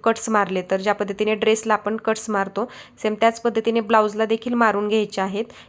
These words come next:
याने फिटिंग अजून सुंदर बसतं. आणि ते जर तुमचं कमरेमध्ये जास्त शिलाई मार्जिन राहत असेल तर ते या पद्धतीने फोल्ड करून त्याला शिलाई मारून घ्यायची आहे, म्हणजे ब्लाऊज घातल्यानंतर काय होतं ते बिलकुल बाहेरच्या साईडला दिसत नाही.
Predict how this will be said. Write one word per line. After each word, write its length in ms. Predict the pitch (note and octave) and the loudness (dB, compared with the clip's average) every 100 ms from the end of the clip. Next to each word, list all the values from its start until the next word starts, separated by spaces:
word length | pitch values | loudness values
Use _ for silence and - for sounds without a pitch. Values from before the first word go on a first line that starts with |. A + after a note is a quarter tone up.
| - | -2
याने 160 | G#3+ | 0
फिटिंग 360 | A#3+ C4+ B3+ A#3+ | 0 0 0 2
अजून 220 | A#3 A3 | 2 2
सुंदर 400 | A#3+ B3 A3 G#3 | -2 0 0 0
बसतं. 400 | G3+ G#3 - G#3 C#4 - - | 0 -2 -2 -2 -2 -10 -6
आणि 180 | G3+ A#3+ | -2 2
ते 80 | B3+ | 4
जर 140 | B3+ B3+ | 2 0
तुमचं 240 | B3+ A#3+ | 0 0
कमरेमध्ये 480 | B3 B3+ A#3+ A#3+ A#3 | 2 4 4 4 2
जास्त 400 | A#3+ A#3+ - B3 C4 | 2 0 -2 -2 0
शिलाई 260 | C4+ A3+ | 2 2
मार्जिन 320 | A3+ A3+ A#3 | 4 2 2
राहत 240 | A#3 A#3 A3+ | 2 2 0
असेल 300 | A3 G#3 G#3 | -2 -4 -4
तर 120 | G#3 | -4
ते 200 | G#3 B3+ - - - _ - | -2 -2 -4 -16 -20 _ -2
या 100 | G#3+ | 0
पद्धतीने 460 | A3+ A3 A3 A3+ B3+ | 2 0 0 0 0
फोल्ड 320 | - B3+ A#3 | 6 6 6
करून 260 | A#3 G#3+ A3 | 2 2 2
त्याला 200 | G#3+ A3+ | 0 0
शिलाई 300 | A#3 A#3 G3+ | 0 2 4
मारून 300 | G3+ G3 G3+ | 4 2 2
घ्यायची 280 | A3 G#3+ G3 | 2 0 0
आहे, 140 | G3 | -2
म्हणजे 240 | F#3+ F#3+ G#3 | -2 -2 0
ब्लाऊज 300 | A3 A#3 A#3 | 4 4 2
घातल्यानंतर 680 | B3+ B3 A3 B3 A#3+ A#3+ A#3+ | 0 2 2 4 2 0 2
काय 160 | B3 | 4
होतं 220 | B3 A#3 G#3 | 2 0 -2
ते 40 | A3+ | 0
बिलकुल 380 | A3 G#3+ - A#3 | 0 -2 -2 2
बाहेरच्या 360 | A#3+ A3+ A3 | 2 2 -2
साईडला 300 | A3 G3+ - | -2 0 0
दिसत 340 | G#3 A3 G3 G3 | 0 0 -2 -2
नाही. 280 | F#3+ G3+ | -4 -2